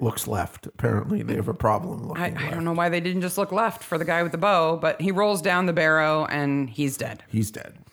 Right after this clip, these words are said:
Speaker 2: And then our third death is a guy named Lavery, who's from the Ashmolean Museum, who has sort of ripped off David's heritage by probably stealing the chalice that was in the barrow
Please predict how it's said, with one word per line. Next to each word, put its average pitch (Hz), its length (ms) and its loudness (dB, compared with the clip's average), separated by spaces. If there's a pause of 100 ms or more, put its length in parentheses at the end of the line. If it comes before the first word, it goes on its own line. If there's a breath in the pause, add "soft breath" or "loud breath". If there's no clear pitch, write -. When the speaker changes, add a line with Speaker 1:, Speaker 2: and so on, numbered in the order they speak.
(640 loud breath)
Speaker 2:
And 202 160 4
then 208 240 4 (100)
our 185 220 4
third 262 640 2
death 139 560 2
is 156 560 4 (760)
a 170 140 0
guy 165 180 4
named 156 300 4
Lavery, 139 720 0 (320 loud breath)
who's 170 240 2
from 170 160 2
the 160 100 4
Ashmolean 165 680 2
Museum, 151 760 0 (580 soft breath)
who 170 340 2
has 139 440 0
sort 151 280 0
of 135 240 -2 (560 soft breath)
ripped 170 380 -2
off 147 240 4
David's 139 340 2
heritage 156 720 2
by 139 560 2
probably 180 640 4
stealing 156 500 0
the 143 100 -2
chalice 139 760 0
that 131 200 2
was 135 120 -2
in 135 120 0
the 135 80 2
barrow 135 600 2